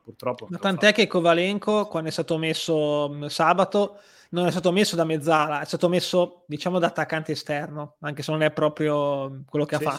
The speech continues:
Speaker 1: sì.
Speaker 2: però, diciamo,
Speaker 1: Sì, sì,
Speaker 2: idealmente
Speaker 1: sì.
Speaker 2: da attaccante esterno, è entrato al posto di, di Gyasi,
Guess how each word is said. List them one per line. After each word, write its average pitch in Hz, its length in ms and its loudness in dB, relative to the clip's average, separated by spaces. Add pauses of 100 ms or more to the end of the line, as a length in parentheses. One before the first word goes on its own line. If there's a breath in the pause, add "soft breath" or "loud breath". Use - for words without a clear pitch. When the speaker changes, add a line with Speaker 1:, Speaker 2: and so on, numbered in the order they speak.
Speaker 1:
sì. 135 80 -8
Speaker 2:
però, 151 120 -2
diciamo, 160 320 0
Speaker 1:
Sì, 165 140 6
sì, 170 140 6
Speaker 2:
idealmente 180 180 0
Speaker 1:
sì. 170 60 4
Speaker 2:
da 160 60 4
attaccante 151 480 -2
esterno, 147 460 -2
è 147 40 -8
entrato 151 260 0
al 156 120 0
posto 156 680 2
di, 147 160 -4
di 147 120 -4
Gyasi, 151 520 2